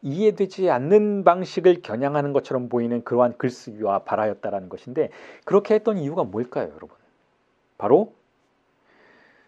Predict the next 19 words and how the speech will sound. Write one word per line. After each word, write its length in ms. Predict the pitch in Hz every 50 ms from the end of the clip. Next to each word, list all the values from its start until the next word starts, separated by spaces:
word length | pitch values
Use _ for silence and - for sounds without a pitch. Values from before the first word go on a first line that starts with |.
| _ _ _ _ _ _ _ _ _ -
우리가 540 | 156 131 147 180 196 196 185 - 196 202 196
우리의 440 | - 180 143 143 165 190 190 190 175
믿음을 680 | 156 147 151 147 - 160 151 151 147 135 107 90 - _ _ _ _ _ _ _ _ _ _ _ _ _
상실하도록 640 | - - 170 180 170 - - 165 147 - 143 123 120
만들기 520 | 113 110 104 101 101 104 98 95 - 98
위해서 220 | 90 90 90 - 92
그렇다라는 440 | - 87 85 - - - - - _ _
거예요. 160 | - - - - - _ - - _ _ _ _ _ _ _ _ _ _ _ _ _ _ _ _ _ _ _ _
신앙을 480 | _ - - - 185 185 175 165 156 147
상실하게 600 | - 120 107 101 - - 90 87 - - 85 - - _ _ -
만들기 500 | 113 98 101 95 87 - - 78 71 71
위해서. 360 | 69 - - - - - _ _ _ _ _ _ _ _ _ _ _ _ _ _ _ _ _ _ _ _ _ -
우리가 500 | 123 120 127 120 156 175 196 196 196 _ _ _ _ _ _ _ _ _ _ _ _ _ _ _
이 280 | - 151 175 190 196 180
세계의, 640 | - - - 196 185 185 - 175 175 180 175 151 -
세계의 640 | - - - - 180 190 170 190 190 190 190 196 -
은유 380 | 330 160 139 151 156 170 175 156
안에 180 | 156 156 151
존재한다면 880 | 143 147 127 123 120 139 127 120 120 123 127 156 180 160 117 - -